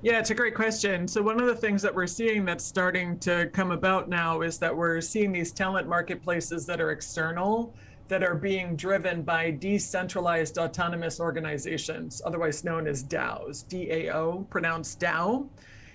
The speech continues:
And those daos are essentially, they're a new business formation, right? So we have corporations, we have partnerships, we have, in the United States, we have limited liability companies.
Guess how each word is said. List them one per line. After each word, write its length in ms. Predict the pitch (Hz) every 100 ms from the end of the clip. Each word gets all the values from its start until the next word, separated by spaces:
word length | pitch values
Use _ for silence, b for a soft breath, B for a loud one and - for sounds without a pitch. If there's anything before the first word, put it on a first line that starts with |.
| B
And 180 | 220 220
those 300 | 226 220 202
daos 680 | 175 214 247 226 202 190
are 600 | - 185 185 185 185 180 -
essentially, 960 | 196 - 208 208 202 196 190 180 180
they're 200 | 190 196
a 60 | 180
new 500 | 180 185 208 226 226
business 640 | 165 143 208 202 185 160
formation, 680 | - 165 165 156 143 151 135
right? 280 | 147 165 165
So 120 | -
we 160 | 170 170
have 260 | 165 - -
corporations, 880 | 208 208 190 190 175 202 185 175 143
we 100 | 156
have 220 | 160 -
partnerships, 920 | - 196 190 185 - 180 170 165 - - B B -
we 100 | 180
have, 460 | 170 175 175 160 -
in 80 | 165
the 80 |
United 320 | 165 170 165 147
States, 340 | - 175 170
we 100 | 165
have 180 | 165 151
limited 480 | 170 185 190 180 156
liability 640 | 170 165 156 190 190 180
companies. 720 | 180 180 175 180 180 170 -